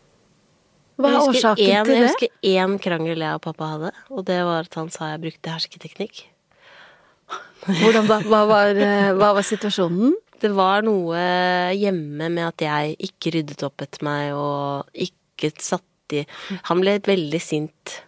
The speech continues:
Speaker 2: Da tror jeg det kokte litt over, men han ble sint fordi jeg ikke hadde da brukt det siste av dorullen og ikke satt på en ny.
Speaker 1: Ja.
Speaker 2: Og da kom det hersketeknikk, eh, opplegg. Og det er den eneste krangelen vi har hatt,
Speaker 1: Wow.
Speaker 2: faktisk. Ellers så har vi bare snakket sammen.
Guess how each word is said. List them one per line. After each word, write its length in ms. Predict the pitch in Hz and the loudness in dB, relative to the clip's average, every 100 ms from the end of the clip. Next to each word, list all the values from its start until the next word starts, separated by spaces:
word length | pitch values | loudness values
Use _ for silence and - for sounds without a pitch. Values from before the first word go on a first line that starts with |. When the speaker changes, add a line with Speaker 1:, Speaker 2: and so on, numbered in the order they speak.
| _ - | _ -4
Speaker 2:
Da 100 | 170 | -2
tror 180 | - 165 | 0 -2
jeg 60 | |
det 80 | 160 | -2
kokte 360 | - 190 - - | -4 -8 -10 -10
litt 180 | 147 - | -8 -6
over, 320 | 127 - 151 180 | -8 -4 -2 0
men 80 | 165 | 0
han 140 | 160 | 0
ble 80 | 165 | -2
sint 260 | 156 151 | -8 -8
fordi 160 | - 156 | -4 -4
jeg 140 | 151 | -4
ikke 140 | - 147 | -4 -4
hadde 180 | 147 147 | -4 -2
da 140 | 143 143 - _ _ | -2 -4 -10 _ _
brukt 260 | 180 185 - | 0 0 -2
det 80 | 175 | -6
siste 300 | 185 180 - | -4 -6 -6
av 80 | 156 | -4
dorullen 540 | 147 139 139 147 156 | -4 -4 -4 -4 -4
og 60 | - | -6
ikke 200 | 160 160 | -8 -8
satt 220 | 160 151 - | -6 -6 -8
på 100 | 143 | -6
en 100 | 151 | -2
ny. 120 | 160 - - _ _ - | -2 -4 -12 _ _ -2
Speaker 1:
Ja. 180 | 247 - - - - - _ _ | 0 -2 -8 -14 -14 -18 _ _
Speaker 2:
Og 180 | - 165 | -4 0
da 140 | 165 160 | 2 0
kom 180 | 170 | 2
det 100 | 156 165 | 2 2
hersketeknikk, 800 | - - 160 156 156 143 - - | -2 -6 -8 -4 -2 -2 -4 -4
eh, 320 | 143 143 143 | -2 0 0
opplegg. 300 | 135 - 156 | -2 -4 0
Og 100 | 180 | 2
det 80 | 202 | 4
er 80 | 208 | 2
den 120 | 226 | 2
eneste 320 | 170 143 - 165 | -2 -4 -6 -8
krangelen 400 | 156 143 143 151 | -8 -8 -6 -4
vi 80 | |
har 140 | 156 165 | -4 -6
hatt, 220 | - - | -10 -12
Speaker 1:
Wow. 80 | - | -4
Speaker 2:
faktisk. 480 | 196 185 170 - - _ _ _ _ _ _ _ _ _ _ _ | 0 0 0 -6 -20 _ _ _ _ _ _ _ _ _ _ _
Ellers 260 | - 190 190 | -2 0 0
så 80 | 233 | 2
har 100 | 196 | 2
vi 60 | |
bare 200 | 185 180 | 0 -4
snakket 520 | - 190 - - 139 - | -4 -4 -4 -12 -14 -10
sammen. 400 | - 139 175 285 | -6 -2 -2 -4